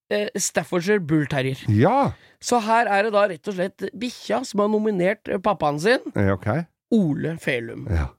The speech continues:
Speaker 1: Er ikke det litt gøyalt, da?
Speaker 2: Jeg synes det er veldig rart
Speaker 1: Når den
Speaker 2: at den
Speaker 1: staffen
Speaker 2: bikkja kan, eh, få til dette.
Speaker 1: Ja, nei, du har
Speaker 2: Ja,
Speaker 1: sett
Speaker 2: da kan
Speaker 1: det.
Speaker 2: alle få det til.
Speaker 1: Ja, men du vet, han der,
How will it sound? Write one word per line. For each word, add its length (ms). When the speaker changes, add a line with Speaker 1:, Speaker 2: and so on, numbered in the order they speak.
Speaker 1:
Er 60
ikke 160
det 200
litt 120
gøyalt, 320
da? 80
Speaker 2:
Jeg 120
synes 180
det 100
er 120
veldig 220
rart 360
Speaker 1:
Når 100
den 120
Speaker 2:
at 40
den 0
Speaker 1:
staffen 600
Speaker 2:
bikkja 480
kan, 180
eh, 500
få 280
til 120
dette. 200
Speaker 1:
Ja, 160
nei, 260
du 120
har 60
Speaker 2:
Ja, 20
Speaker 1:
sett 180
Speaker 2:
da 100
kan 160
Speaker 1:
det. 60
Speaker 2:
alle 220
få 180
det 100
til. 160
Speaker 1:
Ja, 100
men 100
du 60
vet, 180
han 120
der, 360